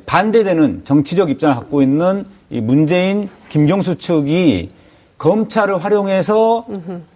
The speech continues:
Speaker 1: 예, 자기들을 치려고 하는 거다.
Speaker 2: 네.
Speaker 1: 그러니까 단순히 양승태 대법원장만 구속시킨 게 아니라
Speaker 2: 예.
Speaker 1: 관여되어 있는, 어,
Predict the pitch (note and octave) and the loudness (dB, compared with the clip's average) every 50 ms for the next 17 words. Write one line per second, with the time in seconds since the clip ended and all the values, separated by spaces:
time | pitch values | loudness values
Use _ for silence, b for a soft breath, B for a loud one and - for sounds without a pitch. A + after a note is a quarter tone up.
0 | - A2+ A#2 A#2+ A#2 A#2 A2+ A2 G#2+ G#2 G#2 - - D#3 D#3+ G3 A3+ G#3+ A3 G#3 | -8 -4 -2 0 0 0 0 0 -2 -4 -6 -4 -4 -2 0 2 2 2 2 0
1 | G#3 - - C4 C#4 D4 C4+ A#3 A3 G#3+ G3 F3 C#3+ A#2 G2+ G#2 A#2 B2 A#2+ F#2+ | 0 0 4 6 6 8 8 6 4 2 0 -2 0 2 2 4 4 4 2 2
2 | F#3+ G3 F#3+ F3+ E3+ D#3+ B2+ A#2+ - D3 D#3 D3+ G3 A#3 G#3 E3 C3+ C#3 G3+ A3+ | 2 0 0 0 0 0 -2 -2 0 0 0 2 2 4 4 4 2 2 0 0
3 | - A#3+ A3 A3 G#3 G3+ F#3+ F#3+ F3+ E3 E3+ E3 D#3+ D#3 D3 - B2+ E3 C#3 - | 0 2 4 4 4 4 2 -2 0 0 2 2 4 2 2 0 0 -6 -6 -6
4 | - E3+ D#3+ C3+ A2 G#2 A2+ B2+ C#3 C#3 A#2+ G#2+ G3 F#3 F3+ E3+ E3+ E3+ - - | -4 0 0 0 2 2 2 4 4 4 4 2 0 -2 -2 -4 -6 -8 -14 -14
5 | - - D3+ E3+ G3 A#3 B3+ G#3 A#3 A3+ G#3+ G3+ F#3+ F#3 F3+ F#3+ G3 G3+ G3+ F#3+ | -6 0 0 4 6 6 6 6 6 4 4 2 -2 -4 -4 -4 -4 -4 -4 -4
6 | F3+ D3 - - - - - B2+ B2 B2 B2 A#2+ | -6 -8 -10 -14 -18 -12 -6 -2 -2 0 0 0